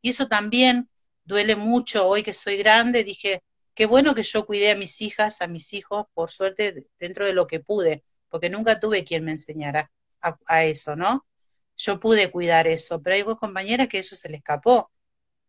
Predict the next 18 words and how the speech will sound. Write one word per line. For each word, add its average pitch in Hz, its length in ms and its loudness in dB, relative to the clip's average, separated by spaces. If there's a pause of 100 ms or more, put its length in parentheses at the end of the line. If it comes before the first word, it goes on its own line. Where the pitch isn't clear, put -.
(500)
que 147 140 -18
confiaron 208 540 2
en 196 120 -2
alguien, 233 360 4
le 180 100 -2
violó 165 260 0
los 170 280 -8
hijos, 247 360 0
que 151 100 -20
confiaron 185 380 -4
en 180 100 -6
alguien, 202 200 0
se - 140 -12
la 151 80 -4
llevó 165 240 -6
a 165 40 0
la 165 120 2
hija. 202 500 -4